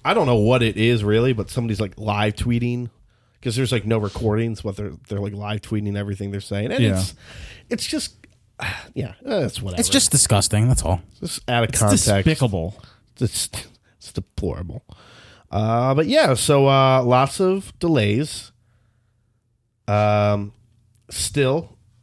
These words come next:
Speaker 1: okay, where would you rank in terms of disappointment? The real gauntlet here.
Speaker 2: <laughs>
Speaker 1: What's th-,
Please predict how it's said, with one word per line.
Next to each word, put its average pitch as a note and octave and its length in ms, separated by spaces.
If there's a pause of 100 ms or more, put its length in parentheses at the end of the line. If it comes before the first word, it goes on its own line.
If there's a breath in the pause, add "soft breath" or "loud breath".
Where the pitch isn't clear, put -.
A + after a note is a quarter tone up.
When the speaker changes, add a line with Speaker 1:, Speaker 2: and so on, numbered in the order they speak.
(420)
Speaker 1:
okay, B2+ 260
where B2+ 320
would C4 160
you A#3+ 100
rank A2 640 (840)
in B2+ 120
terms D#3 260
of A#2+ 140
disappointment? G2 720 (720)
The A#2+ 120
real A#2 520 (1000 soft breath)
gauntlet G#2 420
here. G2+ 320 (180)
Speaker 2:
<laughs> - 160
Speaker 1:
What's B2+ 340
th-, - 120